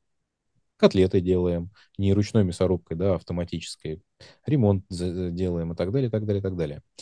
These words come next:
То есть это глобальное, э, изделие, которое нашу жизнь с вами изменило. А мы на сегодня сделали уникальный привод, который лишен вот этих всех недостатков, который надежен,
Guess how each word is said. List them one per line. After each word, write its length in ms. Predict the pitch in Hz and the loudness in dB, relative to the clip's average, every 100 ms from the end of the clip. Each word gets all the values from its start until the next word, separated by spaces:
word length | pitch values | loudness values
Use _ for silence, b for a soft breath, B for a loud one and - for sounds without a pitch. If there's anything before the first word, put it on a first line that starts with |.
| b b | b b
То 100 | - | 0
есть 120 | 104 - | 0 0
это 300 | - 170 - - | 0 0 0 -6
глобальное, 720 | 104 147 147 104 82 78 78 - | 6 8 10 8 6 -4 -10 -12
э, 800 | 92 85 85 82 85 85 85 82 | -10 -8 -8 -10 -10 -12 -12 -12
изделие, 540 | - 95 135 190 101 73 _ | -10 2 4 6 4 -2 _
которое 420 | - - 147 160 | -12 -2 2 2
нашу 280 | 101 104 95 | 2 0 -2
жизнь 160 | 90 135 | -2 -2
с 100 | - | -2
вами 180 | 110 113 | -2 -4
изменило. 580 | 104 98 107 85 73 - _ - b b b - _ _ | -6 -4 -2 -4 -6 -12 _ -20 b b b -20 _ _
А 140 | - | -4
мы 120 | 87 185 | 0 2
на 80 | |
сегодня 380 | 208 - 151 165 | 0 2 2 2
сделали 640 | 104 98 151 160 135 127 - - | 0 2 4 6 6 6 2 0
уникальный 520 | 117 135 104 85 82 | 0 4 4 2 0
привод, 400 | - 165 180 - _ _ _ | 0 2 2 0 _ _ _
который 460 | 101 110 95 85 - _ - | -2 0 0 -2 -8 _ 0
лишен 500 | 104 135 - 90 73 _ - | 2 6 6 6 2 _ -8
вот 160 | 92 | -4
этих 180 | 90 - | -4 -6
всех 200 | - 80 - | -10 -10 -8
недостатков, 640 | 92 101 101 196 196 - - _ - | 0 0 4 4 4 -4 -14 _ -10
который 460 | 95 104 87 80 - - _ _ | 0 2 2 0 -8 -20 _ _
надежен, 680 | 85 80 123 147 117 104 120 | -12 2 4 8 6 6 -2